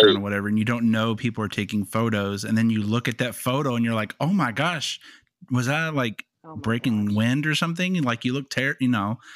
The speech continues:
Speaker 2: and I'm like, "Gosh, that's a terrible picture of me." <laughs>
Speaker 3: Yep.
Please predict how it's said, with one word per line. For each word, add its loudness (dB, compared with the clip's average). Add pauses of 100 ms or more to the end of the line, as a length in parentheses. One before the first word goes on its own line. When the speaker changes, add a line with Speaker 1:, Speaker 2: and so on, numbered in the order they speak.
(280)
Speaker 2:
and 2
I'm 2
like, -2
"Gosh, -2
that's -4
a -2
terrible -2
picture -2
of -2
me." -2 (800)
<laughs> -4 (1600)
Speaker 3:
Yep. -4